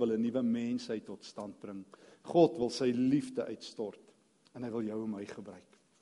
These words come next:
Dilemma. Ons kry dit nie goed reg nie. Laat ek namens myself praat. Ek onthou,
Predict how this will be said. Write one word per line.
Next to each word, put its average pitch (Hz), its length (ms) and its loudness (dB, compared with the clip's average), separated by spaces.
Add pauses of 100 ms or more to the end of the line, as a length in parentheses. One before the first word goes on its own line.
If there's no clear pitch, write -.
(400)
Dilemma. 107 360 0 (1400)
Ons - 160 -12
kry 147 160 6
dit 147 100 -6
nie 147 60 2
goed 123 240 0
reg 101 260 -4
nie. 113 140 -10
Laat 117 120 -6
ek 123 120 -4
namens 139 320 4
myself 131 460 8
praat. 101 340 -4
Ek 143 100 -4
onthou, 151 360 6